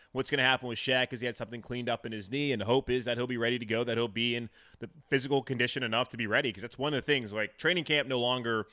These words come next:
is what it used to be back in the old days where guys weren't in shape. They come to training camp to get in shape, do two-a-days and all that with the N F L P A and some of the new rules. They can't do as much as they used to do.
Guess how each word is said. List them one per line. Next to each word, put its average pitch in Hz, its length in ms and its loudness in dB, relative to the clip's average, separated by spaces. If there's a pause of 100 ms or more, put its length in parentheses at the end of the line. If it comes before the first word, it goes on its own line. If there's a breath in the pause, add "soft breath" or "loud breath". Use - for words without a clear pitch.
(220 soft breath)
is 143 120 -2
what 131 120 2
it 127 60 0
used 127 180 0
to 123 40 -4
be 123 40 0
back 117 260 4
in 110 40 -6
the 107 60 -2
old 127 200 4
days 113 240 2
where 104 240 0 (260 soft breath)
guys 104 320 0
weren't 104 220 -6
in 98 80 -8
shape. 135 320 2
They 98 80 -10
come 104 160 -10
to 98 40 -12
training 113 280 -2
camp 113 220 -4
to 107 60 -16
get 147 160 0
in 113 120 -2
shape, 85 260 -8
do 101 140 -8
two-a-days 127 500 -2
and 113 100 -4
all 110 60 -4
that 156 340 4 (220 soft breath)
with 107 120 -12
the 104 60 -6
N 101 80 -6
F 92 120 -10
L 87 80 -10
P 104 240 -2
A 147 180 4
and 131 80 -6
some 104 120 -12
of - 20 -6
the 92 120 -10
new 85 80 -12
rules. 165 520 2 (280 soft breath)
They 123 300 -4
can't 151 220 2
do 139 80 4
as 117 100 0
much 120 160 -2
as 107 60 -8
they 113 60 0
used 110 180 -2
to 104 60 -6
do. 113 180 2